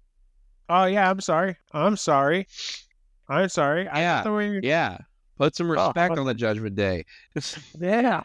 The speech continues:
Speaker 3: <laughs>
Speaker 1: The Judgment Day, uh, consists of Balor and Priest defeating New Catch Republic. Consists of Tyler Bate and Pete Dunne. Uh, what do you guys have to say about this match? Anything?
Speaker 2: Eh.
Speaker 3: Damian
Speaker 1: Didn't think
Speaker 3: Priest
Speaker 1: so.
Speaker 3: is gonna be, uh,
Speaker 1: Next match.
Speaker 3: uh, uh,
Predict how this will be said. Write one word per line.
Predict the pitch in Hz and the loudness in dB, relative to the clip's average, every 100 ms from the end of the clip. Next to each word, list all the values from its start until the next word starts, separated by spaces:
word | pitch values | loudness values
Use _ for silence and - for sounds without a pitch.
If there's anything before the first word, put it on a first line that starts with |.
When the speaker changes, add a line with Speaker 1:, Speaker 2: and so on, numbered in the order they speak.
| - | -10
Speaker 3:
<laughs> | - | -4
Speaker 1:
The | 220 - 196 165 185 | -2 2 2 2 0
Judgment | 180 208 - 202 175 | 2 2 0 -6 -2
Day, | 175 190 208 | 0 0 0
uh, | 175 165 | 0 -2
consists | 156 156 180 151 | -2 -4 -6 -4
of | 165 143 - | -2 -2 0
Balor | 147 165 170 160 | 2 2 2 0
and | 143 | -2
Priest | 165 180 175 - | -2 0 -2 -2
defeating | 151 135 156 147 135 131 | -4 0 0 0 -4 -4
New | 143 147 | -4 0
Catch | 156 143 | -2 -2
Republic. | 139 190 202 202 | -2 0 2 0
Consists | 170 139 131 | -2 -6 -4
of | 135 123 - _ | -2 -2 -8 _
Tyler | - 147 147 139 | -2 2 2 0
Bate | 143 156 139 | 0 0 -2
and | 131 | -6
Pete | - 156 - | -4 -4 0
Dunne. | 160 165 165 160 - _ _ _ _ _ _ - | 2 4 2 -2 -12 _ _ _ _ _ _ -8
Uh, | 160 | -6
what | 175 180 180 | 0 0 2
do | 214 | 2
you | |
guys | 214 208 | 2 2
have | 202 | 0
to | 185 | -6
say | 196 254 | 0 2
about | 240 151 | 2 -2
this | 131 | -2
match? | 127 117 139 | -4 -4 -2
Anything? | 170 190 247 262 - _ _ _ _ _ | -2 0 -2 -2 -10 _ _ _ _ _
Speaker 2:
Eh. | 127 147 - _ _ _ _ _ _ | -4 -4 -8 _ _ _ _ _ _
Speaker 3:
Damian | - 220 | 0 2
Speaker 1:
Didn't | 185 185 | 2 0
think | 160 202 | 0 0
Speaker 3:
Priest | 220 | 0
Speaker 1:
so. | - | -4
Speaker 3:
is | 156 | -2
gonna | 190 185 165 | 2 2 2
be, | 175 147 139 | 0 0 -2
uh, | 127 120 | -2 0
Speaker 1:
Next | 175 - | -2 -2
match. | 139 104 - - | -6 -6 -10 -20
Speaker 3:
uh, | |
uh, | _ | _